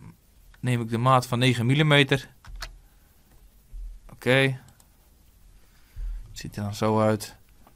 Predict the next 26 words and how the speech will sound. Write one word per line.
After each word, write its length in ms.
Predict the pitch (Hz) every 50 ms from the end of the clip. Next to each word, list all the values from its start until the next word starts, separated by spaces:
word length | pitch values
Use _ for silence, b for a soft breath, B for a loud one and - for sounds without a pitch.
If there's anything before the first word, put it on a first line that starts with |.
| _ _ _ _ - _ _ _ _ _ _ B B B B B B B B _ _ - - _ _ _ _ _ _
Ehm, 420 | - 110 110 107 104 104 104 104 107 107
nou, 140 | 110 104 107
ze 140 | 104 - -
zijn 180 | - 131 123 123
nog 80 | 120
steeds 200 | - - 139 127
blauw. 460 | 120 113 113 117 131 147 156 147 - - - - - - - - - - _ _ _ _
Dus, 400 | - - 101 - - - - - -
nou 200 | - 92 92 80
ja, 100 | - -
wat, 220 | - 101 104 104 107
wat 140 | 104 98 107
is 120 | 104 104
er 80 | 104 98
aan 120 | 98 98
de 60 | 101
hand? 300 | 104 107 110 110 107 - -
Je 100 | 107 101
kan 180 | 104 - 101 101
ze 100 | 113 101
nog 220 | 101 104 104 -
alle 180 | 98 110 107 104
kanten 360 | 107 113 110 107 - 107 107
op, 180 | 110 107 -
eh, 200 | - 107 107 104
schuiven. 540 | 104 101 - - 107 107 107 101 107 101 101